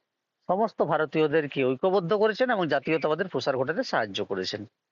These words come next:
আমরা আমাদের মতন করেই বলবো, তাই না, উত্তরটা? বা বলতে পারো, উনিশ শতকে ভারতে জাতীয়তাবাদের প্রসারের ক্ষেত্রে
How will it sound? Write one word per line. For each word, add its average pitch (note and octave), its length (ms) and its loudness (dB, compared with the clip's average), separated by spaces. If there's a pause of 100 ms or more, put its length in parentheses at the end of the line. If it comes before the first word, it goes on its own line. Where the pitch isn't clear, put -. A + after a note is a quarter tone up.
(400)
আমরা A3 220 2
আমাদের A#3+ 280 2
মতন A#3+ 220 2
করেই A#3+ 240 2
বলবো, A3+ 280 2 (560)
তাই C4+ 120 4
না, C#4+ 140 2 (120)
উত্তরটা? A3+ 420 -2 (1300)
বা F3 160 2
বলতে A#3+ 280 2
পারো, B3 200 4 (500)
উনিশ A#3 260 2
শতকে A#3 420 2
ভারতে G#3 300 2
জাতীয়তাবাদের F#3+ 720 2
প্রসারের G#3 380 0
ক্ষেত্রে G#3 280 0